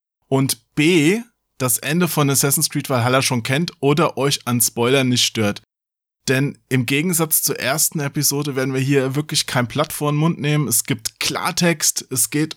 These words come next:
um einen Erklärungsversuch, was sich Ubisoft bei Valhalla gedacht hat und wie es mit Assassin's Creed weitergehen könnte. Mit harten Spoilern, wie gesagt, nochmal, es gibt Spoiler, bitte nicht beschweren, wenn ihr jetzt irgendwas hört, was ihr noch nicht wissen wolltet.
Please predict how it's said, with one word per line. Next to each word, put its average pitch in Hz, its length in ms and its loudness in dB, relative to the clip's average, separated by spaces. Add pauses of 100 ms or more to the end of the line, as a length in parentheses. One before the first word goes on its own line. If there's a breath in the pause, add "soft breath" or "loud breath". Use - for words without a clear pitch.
(140)
um 180 360 2
einen 143 280 0
Erklärungsversuch, 160 920 0
was 185 180 2
sich - 220 -2
Ubisoft 175 480 -4
bei 135 240 -2
Valhalla 123 380 0
gedacht 104 380 -6
hat 175 160 -2 (400 loud breath)
und 123 260 0
wie 139 80 0
es - 120 -2
mit 127 180 -4
Assassin's 120 380 -4
Creed 110 240 -6
weitergehen 185 520 -2
könnte. 196 420 -2 (1000)
Mit 135 200 2
harten 170 240 2
Spoilern, 185 540 0 (140)
wie 143 120 -4
gesagt, 175 340 0
nochmal, 208 400 2 (280)
es 175 280 2
gibt 220 240 -4
Spoiler, 202 500 2
bitte 185 340 0
nicht 196 280 0
beschweren, 180 500 -2
wenn 165 120 -2
ihr 160 60 0
jetzt 156 320 -2
irgendwas 202 440 2
hört, 151 220 2
was 151 140 0
ihr 143 60 -2
noch 135 140 -2
nicht 131 200 -2
wissen 127 240 -4
wolltet. 190 300 -2